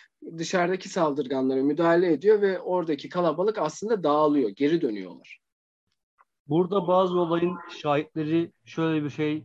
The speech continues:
Speaker 2: söylüyor. Dağılanları toplamak için şehre, şehrin yerlisi olmayan u-, bazı uzun sakallı,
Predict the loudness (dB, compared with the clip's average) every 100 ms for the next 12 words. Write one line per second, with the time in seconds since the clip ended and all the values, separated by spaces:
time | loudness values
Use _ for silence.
0 | _ -10 -8 -8 -6 -8 -8 _ _ _
1 | _ -20 _ _ 2 4 6 6 4 2
2 | 0 -4 -8 -2 0 0 -4 -6 -6 -10
3 | -20 -14 -4 -4 -4 0 0 0 -4 _
4 | _ -20 -8 -2 -2 0 0 2 4 2
5 | 2 -4 -2 0 2 2 0 -2 -4 _
6 | _ _ _ -6 2 4 4 2 0 -2
7 | -2 -4 -2 -2 -2 -6